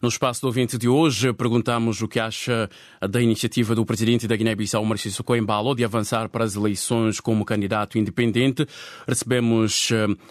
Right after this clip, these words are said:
muitos comentários. Jaime da Silva, eh, foi, hum, mais direto,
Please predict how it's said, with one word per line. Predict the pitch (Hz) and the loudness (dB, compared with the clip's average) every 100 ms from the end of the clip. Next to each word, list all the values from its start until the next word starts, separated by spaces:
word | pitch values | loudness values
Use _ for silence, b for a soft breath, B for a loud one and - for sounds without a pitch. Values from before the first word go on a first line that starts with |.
| B | B
muitos | 117 131 - | 2 2 2
comentários. | 120 110 98 110 147 147 | 2 2 2 0 0 -2
Jaime | 101 117 107 | -2 -2 0
da | 104 | -2
Silva, | - 117 120 104 139 165 B B | 0 0 0 0 -2 -2 B B
eh, | 107 104 | -2 -2
foi, | - - 104 104 | -4 0 2 2
hum, | 95 | 2
mais | - 95 90 82 87 98 95 | 0 0 0 -2 -4 -4 -4
direto, | 107 123 127 135 160 | -2 0 0 -2 -4